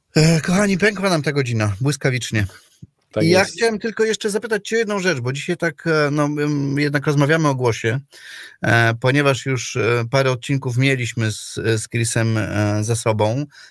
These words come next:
Speaker 1: Mieliśmy też paru coachów wokalnych, którzy mówili, że o głos trzeba dbać, nie nadwyrężać go, nie wydziwiać. Ja cię chciałem zapytać, e, k-, bo też tych głosów już udzieliłeś mnóstwo. Który tak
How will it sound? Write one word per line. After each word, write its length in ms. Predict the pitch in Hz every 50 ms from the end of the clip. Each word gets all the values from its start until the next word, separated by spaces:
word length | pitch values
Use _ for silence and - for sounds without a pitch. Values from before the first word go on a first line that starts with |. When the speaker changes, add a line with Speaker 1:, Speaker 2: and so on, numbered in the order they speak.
| _ -
Speaker 1:
Mieliśmy 200 | 151 143 147 147
też 140 | 151 139
paru 200 | - 151 135 131
coachów 360 | 117 - 202 214 - - 127 117
wokalnych, 440 | 117 110 - 113 110 110 131 139
którzy 220 | - _ 135 123 131
mówili, 240 | 135 139 147 143 143
że 180 | 135 135 131 110
o 120 | 117 120
głos 360 | 120 117 127 127 123 123 120 113
trzeba 220 | - - 98 98
dbać, 440 | 127 135 143 160 175 170 - - -
nie 120 | 135 123
nadwyrężać 760 | 120 117 113 113 110 117 127 151 160 156 143 143 131 127 127
go, 260 | 127 127 127 123 117 - _ - - - - _ -
nie 280 | 165 175 185 196 196
wydziwiać. 1200 | 175 190 240 240 247 196 247 311 294 240 269 285 269 254 220 208 208 175 - - - - - - _ _ _ - - - - - - - - - - _ _
Ja 120 | 131 151 175
cię 120 | - 214
chciałem 260 | 190 - 233 240 208
zapytać, 580 | 185 196 196 - 214 - 214 202 202 - - - - _ -
e, 500 | 143 139 143 143 139 131 135 131 131 131 135 - _ _ _ _ 151 143
k-, 140 | 147 - 170 175 180 165 165 160 156 156
bo 140 | 160 165
też 280 | 165 - - 180 156 -
tych 160 | - 156 143
głosów 400 | 135 143 160 170 - - 147 139
już 240 | 147 143 131 - -
udzieliłeś 500 | 139 151 131 131 139 139 139 131 - -
mnóstwo. 580 | 135 135 135 135 120 - - - - 123 120 117 - - - - _ _ _ _
Który 500 | - - - _ - 220 226 220 208 202 185 185
tak 120 | - 185